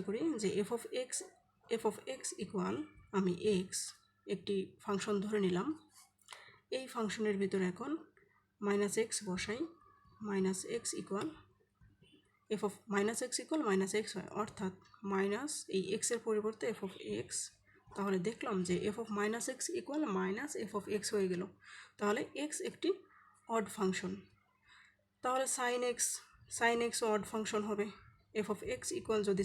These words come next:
sin এক্স হয়, এফ of মাইনাস এক্স equal sin মাইনাস এক্স equal minus sin x equal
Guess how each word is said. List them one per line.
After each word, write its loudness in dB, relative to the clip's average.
sin 2
এক্স -4
হয়, 2
এফ -4
of -4
মাইনাস 2
এক্স -4
equal 2
sin 4
মাইনাস 4
এক্স -2
equal -2
minus 0
sin 0
x -12
equal 2